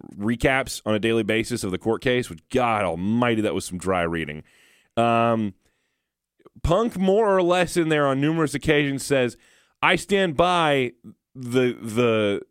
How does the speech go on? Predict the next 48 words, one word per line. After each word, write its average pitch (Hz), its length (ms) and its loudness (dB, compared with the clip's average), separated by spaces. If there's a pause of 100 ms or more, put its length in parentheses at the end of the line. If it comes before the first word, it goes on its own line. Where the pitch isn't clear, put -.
(140)
the 113 240 0
thought 117 580 -2
or 127 140 2
the, 120 180 2
the, 101 480 0
the, 101 200 -2
the 95 240 -4
general 156 440 2
idea 139 640 0
of 107 220 -2
what 104 120 0
I 92 80 0
said 98 200 -2
on 92 80 -4
the 87 60 -8
podcast," 82 540 -4
but 127 100 0
he 143 60 4
won't 196 240 2
go 175 160 4
a 151 60 4
hundred 151 200 0
percent 139 280 -4
to 120 80 -8
say 127 180 0
that 117 100 0
it's 110 160 -8
actu-, - 340 0 (220)
one 127 180 2
hundred 214 300 4
percent 151 340 2
accurate. 92 500 -2 (340)
And 123 120 0
I'm 131 140 0
like, 123 300 0
"Yeah, 175 340 0
that's 156 220 0
kinda 107 280 0
what 90 120 0
I 82 40 -2
figured 82 340 -4
when 82 100 -6
I 76 60 -6
listened 80 360 -8
to 85 140 -4
it. 85 60 -4
It's, 113 160 -10
it's 131 280 -6